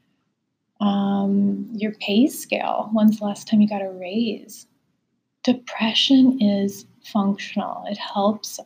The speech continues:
us stay aware of any kind of misalignment, whether that's physical,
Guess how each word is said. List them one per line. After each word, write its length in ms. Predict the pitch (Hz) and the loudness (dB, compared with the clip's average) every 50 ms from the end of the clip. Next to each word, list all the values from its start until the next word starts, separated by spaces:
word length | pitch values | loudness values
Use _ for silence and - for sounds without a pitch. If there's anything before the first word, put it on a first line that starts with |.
| - | -6
us 480 | 208 196 196 202 202 - - - - - _ _ _ _ _ _ _ _ _ _ _ _ _ _ _ _ _ _ _ _ _ _ _ _ _ _ | -4 -4 -4 -4 -6 -8 -12 -16 -16 -20 _ _ _ _ _ _ _ _ _ _ _ _ _ _ _ _ _ _ _ _ _ _ _ _ _ _
stay 680 | _ - - - - - - - 214 208 208 208 214 - | _ -18 -18 -16 -16 -6 -2 0 2 4 4 4 2 2
aware 1000 | - 214 208 202 202 226 240 269 302 294 240 202 190 190 185 180 190 202 196 - - - | 2 0 0 2 2 2 4 4 4 4 2 2 0 -2 -4 -6 -6 -6 -8 -10 -6 -2
of 100 | 214 220 214 - | 0 0 0 2
any 320 | 220 220 214 220 226 226 | 4 6 8 8 8 6
kind 400 | 226 - - 208 196 190 190 196 | 4 0 -2 -2 -2 -2 -4 -6
of 300 | 196 190 190 196 196 196 - - _ _ _ _ _ - | -6 -6 -6 -6 -8 -10 -12 -20 _ _ _ _ _ 4
misalignment, 1120 | 208 208 208 208 - - - 214 202 202 185 185 185 185 190 196 196 202 - - 220 214 208 _ _ _ _ _ _ _ _ _ | 4 4 4 4 0 -4 -2 -2 -2 -2 -2 -4 -6 -6 -6 -6 -8 -8 -10 -12 -14 -16 -16 _ _ _ _ _ _ _ _ _
whether 300 | 214 208 202 202 196 196 | 0 0 2 2 0 -2
that's 600 | 196 - - 78 - - - - - - - - | -2 -4 -6 -8 -10 -12 -16 -16 -16 -16 -2 4
physical, 1080 | - 254 254 - 254 240 233 - - 226 214 214 214 208 202 202 196 196 202 208 202 - | 4 4 6 4 2 0 -2 -2 -2 -2 0 0 0 0 0 0 0 0 -2 -4 -6 -8